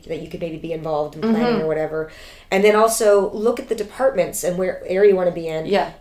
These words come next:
Speaker 1: And then reach out to someone there and ask you if you can get a fifteen-minute coffee meeting.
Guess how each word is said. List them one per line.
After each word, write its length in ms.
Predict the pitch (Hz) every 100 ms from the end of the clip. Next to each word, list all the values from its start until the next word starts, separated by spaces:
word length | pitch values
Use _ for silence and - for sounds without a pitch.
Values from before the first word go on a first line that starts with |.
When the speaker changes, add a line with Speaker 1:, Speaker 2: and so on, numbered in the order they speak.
| -
Speaker 1:
And 180 | 190 202
then 160 | 208
reach 240 | 226 277 269
out 120 | 269
to 80 | 254
someone 300 | - 180 175
there 200 | 170 170
and 80 | 170
ask 300 | 185 202 -
you 300 | 196 185 175 -
if 120 | 151
you 120 | 185
can 140 | 185
get 120 | 180 156
a 40 |
fifteen-minute 540 | - 175 - 170 160
coffee 260 | - 165 160
meeting. 320 | 160 151 147